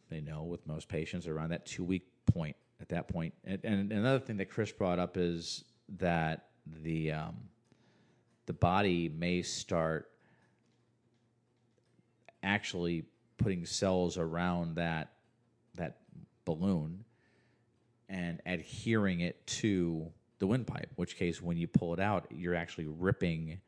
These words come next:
part of the vocal cords or the, yeah, the, the windpipe with it, not the vocal cords.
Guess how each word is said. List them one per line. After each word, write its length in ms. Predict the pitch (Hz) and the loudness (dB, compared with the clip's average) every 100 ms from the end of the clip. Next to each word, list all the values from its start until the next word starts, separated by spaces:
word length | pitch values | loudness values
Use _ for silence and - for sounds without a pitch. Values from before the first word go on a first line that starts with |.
| _ _ _ _ _ _ | _ _ _ _ _ _
part 260 | - 92 82 | 2 2 2
of 280 | 80 80 80 80 - _ | 0 -2 -6 -14 -20 _
the 100 | 85 | -6
vocal 380 | 82 87 85 85 | 0 2 2 -2
cords 480 | - 85 80 80 - | -2 -2 -2 -2 -2
or 120 | 80 | -2
the, 240 | 80 76 78 | 0 -2 -4
yeah, 160 | 90 82 | -2 -2
the, 180 | 85 80 | -2 -2
the 140 | 90 | 0
windpipe 440 | 90 92 - 76 | 0 2 0 0
with 220 | 92 104 - | 2 0 0
it, 140 | - _ _ _ _ _ _ | -12 _ _ _ _ _ _
not 80 | 95 | -6
the 80 | 78 | -4
vocal 280 | 76 78 - | -4 -6 -8
cords. 360 | - - - | -12 -12 -14